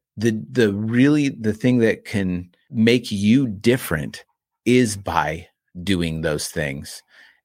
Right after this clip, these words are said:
And you might be thinking, "I do do those things. I really do care." But, like, look into it, like, follow the customer journey with your individual salespeople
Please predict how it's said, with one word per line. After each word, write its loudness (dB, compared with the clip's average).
And 4
you 4
might 4
be 2
thinking, -2
"I 2
do 2
do 4
those 0
things. 0
I 2
really 0
do 0
care." -2
But, 2
like, 4
look 2
into 2
it, -2
like, -2
follow 2
the -2
customer -2
journey -4
with 2
your 2
individual 0
salespeople -2